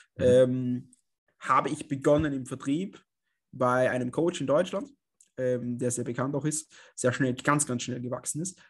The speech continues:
Speaker 1: Mhm.
Speaker 2: Ähm, und wir haben dort, äh, ein Coaching verkauft, wir haben dort einen Vertrieb aufgebaut. So, ich habe
Speaker 1: Mhm.
Speaker 2: mich dort von ganz unten, äh, nach wirklich ganz oben hochgearbeitet mit, mit Fleiß und, äh, mit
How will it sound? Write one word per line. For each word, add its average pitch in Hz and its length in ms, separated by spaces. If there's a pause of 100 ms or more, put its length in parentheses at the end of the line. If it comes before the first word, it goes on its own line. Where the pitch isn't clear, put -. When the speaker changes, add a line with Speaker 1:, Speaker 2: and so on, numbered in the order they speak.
(140)
Speaker 1:
Mhm. 92 100
Speaker 2:
Ähm, 127 280
und 120 140
wir 120 120
haben 123 420
dort, 123 500
äh, 117 280
ein 117 100
Coaching 165 300
verkauft, 147 340
wir 120 80
haben 123 120
dort 123 200
einen 123 100
Vertrieb 131 260
aufgebaut. - 440
So, - 240
ich 123 180
habe 135 180
Speaker 1:
Mhm. - 40
Speaker 2:
mich 139 140
dort 143 360
von 131 240
ganz 135 240
unten, 156 420 (220)
äh, 127 140
nach 127 180
wirklich 135 220
ganz 127 200
oben 127 520
hochgearbeitet 160 960
mit, 123 280
mit 123 140
Fleiß 135 480
und, 135 320
äh, 143 200
mit - 360